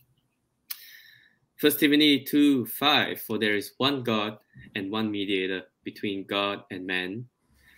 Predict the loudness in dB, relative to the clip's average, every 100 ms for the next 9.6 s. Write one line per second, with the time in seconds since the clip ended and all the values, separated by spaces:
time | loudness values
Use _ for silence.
0 | _ 2 4 8 8 8 4 0 -6 -14
1 | _ _ _ -6 -6 -6 -10 -8 -6 -10
2 | -16 _ _ _ _ -8 -6 -6 -6 -4
3 | -4 -4 -2 -2 -2 -6 -10 -12 _ _
4 | _ _ -20 -20 -20 _ -10 -8 -8 -10
5 | -16 _ _ _ _ _ -2 0 2 4
6 | 6 4 -4 _ _ _ _ -10 6 6
7 | 6 0 -10 -8 -2 0 0 -2 -10 _
8 | -6 4 10 10 8 2 0 -2 -2 -2
9 | -2 -4 -4 -6 -6